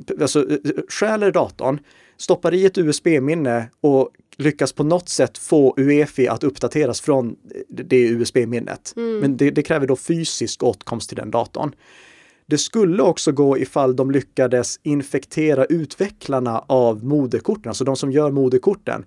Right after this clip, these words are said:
Speaker 1: Om de skulle kunna lyckas infektera deras uppdateringsmjukvara och få den som äger datorn att installera en falsk infekterad uppdatering, då skulle det också gå.
Speaker 2: Mm.
Speaker 1: Eh,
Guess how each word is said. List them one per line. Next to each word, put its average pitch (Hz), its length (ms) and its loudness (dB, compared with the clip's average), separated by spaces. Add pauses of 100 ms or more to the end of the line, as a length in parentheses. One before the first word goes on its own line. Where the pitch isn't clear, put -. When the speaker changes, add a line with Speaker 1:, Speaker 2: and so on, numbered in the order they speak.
(200)
Speaker 1:
Om 151 160 -4
de 151 60 0
skulle 143 220 -2
kunna 147 200 -4
lyckas 143 300 -2
infektera 156 500 -4
deras 139 280 0
uppdateringsmjukvara 139 1400 -2 (360)
och 147 220 0
få 156 560 2
den 143 240 -2
som 143 200 -6
äger 165 320 0
datorn 135 360 0
att 131 80 -4
installera 131 460 -2
en 127 60 -6
falsk 180 480 -2
infekterad 143 580 -4
uppdatering, 135 880 -2 (440)
då 160 120 -2
skulle 156 240 0
det 139 60 2
också 131 220 -2
gå. - 240 -6
Speaker 2:
Mm. 214 460 -4 (140)
Speaker 1:
Eh, - 80 -4